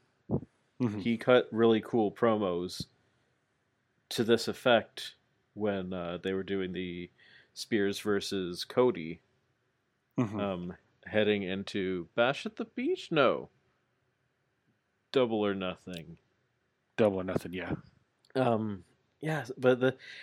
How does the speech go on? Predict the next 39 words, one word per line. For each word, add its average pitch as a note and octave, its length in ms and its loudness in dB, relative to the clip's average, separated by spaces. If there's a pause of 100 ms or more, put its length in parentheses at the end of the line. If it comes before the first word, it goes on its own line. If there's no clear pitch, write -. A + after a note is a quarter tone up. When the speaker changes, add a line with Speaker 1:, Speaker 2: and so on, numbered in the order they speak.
(140)
Speaker 2:
this C3+ 160 -2
is B2+ 100 -2
awesome. A2+ 360 2
He, G#2+ 480 2
uh, G2+ 320 2 (460)
he B2 100 -2
says C3+ 220 6
that C#3 180 4 (200)
he B2+ 180 -2
bet A2+ 260 8
on A2+ 120 6
himself A2+ 540 2
when A2 160 0
he G#2 180 -4
came A2 220 -2
to F#2 80 -4
A F2 40 -2
E G#2+ 160 0
W, F#2 500 -4 (440)
but G2+ 420 0
it A#2 120 -2
hasn't A#2 260 -2
been A2 120 4
any G#2+ 220 0
different G2+ 380 -2
for A2 120 -2
him. G2 240 -4
He F#2+ 100 -8
says G2 260 -6
you F#2 80 -10
can F#2+ 200 -8
change G#2+ 380 -2
the G2+ 100 -8
three G#2 260 -4
letters G2 380 0
in F#2 100 -10
the F#2 80 -10
company G2 420 -6
name, F2+ 420 -8